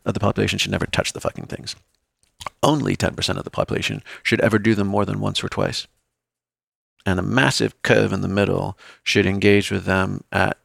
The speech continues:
specific, highly structured, and restricted points in their lives. A, a, an adolescent coming of age, a marriage and union, a death. And that's it.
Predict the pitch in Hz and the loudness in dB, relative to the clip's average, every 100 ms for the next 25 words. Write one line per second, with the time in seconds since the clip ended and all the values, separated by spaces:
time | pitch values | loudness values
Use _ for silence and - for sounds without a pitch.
0 | - - - - 98 - 123 120 - - | -4 0 0 0 0 2 4 2 0 -4
1 | - - - 113 110 107 - 92 - - | -10 -2 2 4 4 2 0 0 0 -2
2 | 95 - - - _ - 92 92 90 - | -2 -4 -12 -20 _ -2 0 0 -2 -2
3 | 90 85 - - - - - - - _ | 0 2 2 0 2 0 0 -4 -4 _
4 | _ _ _ _ - 113 104 - 95 90 | _ _ _ _ 0 2 2 0 0 0
5 | 90 - - - _ _ _ _ _ _ | 0 -2 -6 -18 _ _ _ _ _ _
6 | - 92 104 - - - 107 104 101 101 | -4 0 -2 -2 -2 2 4 6 4 2
7 | 110 - 101 101 98 92 95 98 92 - | -4 -4 -4 -2 0 2 2 0 -4 -6
8 | _ _ _ - 104 92 95 98 98 98 | _ _ _ -6 -2 2 4 4 4 4
9 | 95 - - - 101 98 101 95 92 92 | 0 -6 -8 -4 -2 -2 -2 -2 -2 -4
10 | 90 _ _ _ - 87 87 87 - _ | -8 _ _ _ -8 2 4 4 0 _
11 | _ _ _ _ _ _ _ _ _ _ | _ _ _ _ _ _ _ _ _ _
12 | - 110 104 98 92 151 202 - | -2 2 2 4 2 4 4 2